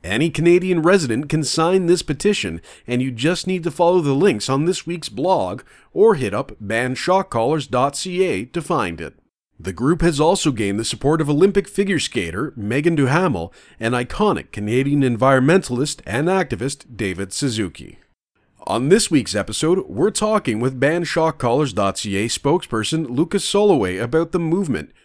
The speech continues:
the petition, and why Canadians need to get involved. We're also hearing from renowned dog behavior expert, trainer, and best-selling author Jean Donaldson about the pitfalls of shock collars and what alternatives exist.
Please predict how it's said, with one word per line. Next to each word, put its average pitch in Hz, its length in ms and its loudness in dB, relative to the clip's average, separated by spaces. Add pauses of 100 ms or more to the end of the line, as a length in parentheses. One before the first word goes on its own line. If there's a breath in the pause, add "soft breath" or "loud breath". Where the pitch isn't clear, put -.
(140)
the 101 120 -2
petition, 123 600 -2 (220 soft breath)
and 127 260 -2
why 151 340 2
Canadians 151 680 0
need 110 360 -2
to 123 100 -2
get 95 240 -4
involved. 120 680 -2 (560 soft breath)
We're 85 180 -2
also 113 320 0
hearing 127 300 -2
from 156 200 2
renowned 160 400 2
dog 156 280 0
behavior 147 480 0
expert, 92 420 -6 (100)
trainer, 143 480 0 (220 loud breath)
and 113 260 -4
best-selling 170 640 0
author 143 380 -2
Jean 135 460 -4
Donaldson 151 600 0 (280 soft breath)
about 139 280 0
the 175 100 0
pitfalls 117 680 -2
of 143 140 -8
shock 175 320 -2
collars 104 420 -4 (200 soft breath)
and 160 240 -4
what 185 280 2
alternatives 117 680 -4
exist. 131 600 -6